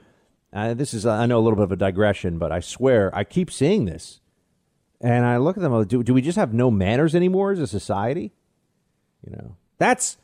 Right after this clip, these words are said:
that's fine. Blast your iPad so that nobody can enjoy their meal or nobody can, you know, be on a train or a bus and have their own thoughts, right? They have to hear the video game that someone's, you know, seven-year-old is playing.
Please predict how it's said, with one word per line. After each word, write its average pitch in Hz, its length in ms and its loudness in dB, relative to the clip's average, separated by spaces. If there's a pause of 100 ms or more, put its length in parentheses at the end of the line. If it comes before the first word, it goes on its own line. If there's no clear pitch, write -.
that's 240 280 0
fine. 143 420 2
Blast 190 500 2
your 196 140 4
iPad 151 640 4
so 143 100 2
that 131 120 4
nobody 151 320 4
can 143 140 0
enjoy 127 320 2
their 113 140 0
meal 220 580 6
or 127 80 4
nobody 131 320 2
can, 107 360 0 (340)
you 113 80 -4
know, 113 80 2
be 127 160 4
on 120 160 2
a 107 40 0
train 160 500 2
or 123 120 4
a 117 60 4
bus 139 440 2
and 104 240 -4 (460)
have 135 200 0
their 131 140 4
own 180 200 4
thoughts, 101 400 2
right? 117 140 0
They 143 100 4
have 143 80 2
to 127 80 -2
hear 135 100 4
the 117 80 2
video 156 380 4
game 120 320 2
that 110 120 -2
someone's, 113 500 -2
you 101 100 -6
know, 107 100 0
seven-year-old 131 720 4
is 98 100 0
playing. 101 460 0